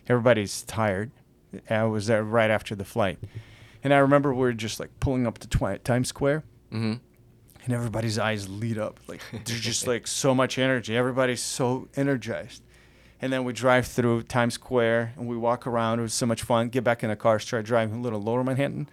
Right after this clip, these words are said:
Speaker 2: Mm-hmm.
Speaker 1: And then all of a sudden, everybody's falling asleep again.
Speaker 2: <laughs>
Speaker 1: I'm like, "Wow, this place has got a lot of energy."
Speaker 2: It does. It does. Um, Times Square with the lights and everything really opens it,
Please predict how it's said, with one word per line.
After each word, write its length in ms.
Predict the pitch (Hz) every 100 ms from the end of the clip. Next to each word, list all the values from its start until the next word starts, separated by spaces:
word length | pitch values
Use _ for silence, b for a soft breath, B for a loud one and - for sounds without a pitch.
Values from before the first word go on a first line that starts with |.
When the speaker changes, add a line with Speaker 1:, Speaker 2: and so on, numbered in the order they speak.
| b -
Speaker 2:
Mm-hmm. 260 | 104 104 113
Speaker 1:
And 160 | - 127
then 240 | 131 120 117
all 120 | 131
of 40 | 117
a 40 |
sudden, 240 | 113 123 113
everybody's 360 | 104 104 101
falling 300 | - 90 78
asleep 300 | - - 101
again. 320 | - - - 135
Speaker 2:
<laughs> 300 | 156 123 135 127
Speaker 1:
I'm 60 |
like, 200 | 123 113
"Wow, 220 | 120 139 123
this 240 | 131 160
place 360 | - 185 170 -
has 260 | 135 113
got 440 | 117 117 123 110 71
a 20 |
lot 240 | 101 110 113
of 100 | 107
energy." 500 | 110 104 101 104 120 B B
Speaker 2:
It 260 | 131 165 120
does. 400 | 131 117 95 92
It 160 | 98
does. 540 | 92 92 85 78 78 76
Um, 260 | 82 80
Times 260 | 78 101 92
Square 320 | - 92 90
with 120 | 90
the 80 | 85
lights 340 | 82 85 85 85
and 80 | 85
everything 400 | 82 85 82 82
really 240 | 85 82
opens 380 | - 82 82 78
it, 340 | 76 71 64